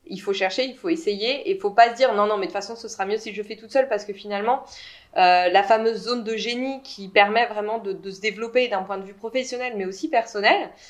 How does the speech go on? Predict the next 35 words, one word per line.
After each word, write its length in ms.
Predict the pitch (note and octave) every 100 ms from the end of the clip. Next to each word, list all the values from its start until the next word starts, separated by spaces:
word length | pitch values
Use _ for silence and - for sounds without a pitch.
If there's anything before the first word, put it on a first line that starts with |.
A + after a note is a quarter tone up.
| - - -
euh, 220 | F#3+ G3
ben, 240 | G3+ G#3
on 360 | A3 A3 A3 A3
peut 120 | A#3+ A#3+
pas 140 | D#4+
trop 200 | D#4+ F4+
l'exploiter 640 | E4 D#4 - - C4+ F4
si 180 | F#4 -
on 120 | A#3+
passe 220 | A#3 C4 C4+
notre 180 | B3+
temps 200 | D4 D#4
à 100 | B3
faire 220 | A#3 C4 B3
des 220 | A#3 A3+
activités, 800 | A3+ - A#3+ A#3 - C4+ C4+ A#3
euh, 360 | G3 F#3+ G3+ -
annexes 560 | G#3 G#3+ B3+ - - G#3
que 80 | -
d'autres 220 | A3+ D#4+ D#4+
personnes 320 | D#4+ G4+ F#4+
feraient 160 | D4
mieux 260 | D#4 E4+ E4
en 140 | A#3
plus, 380 | G#3+ A3+ - - _ _ _ _
en 140 | - B3+
moins 160 | C#4+
de 100 | D#4+
temps, 320 | D#4+ D4+ E4 -
et 80 | A3+
donc 200 | A3+ B3
de 80 | B3
manière 300 | A#3+ B3+ C4+
plus 140 | -
rentable 420 | D#4+ F#4 C#4 G#3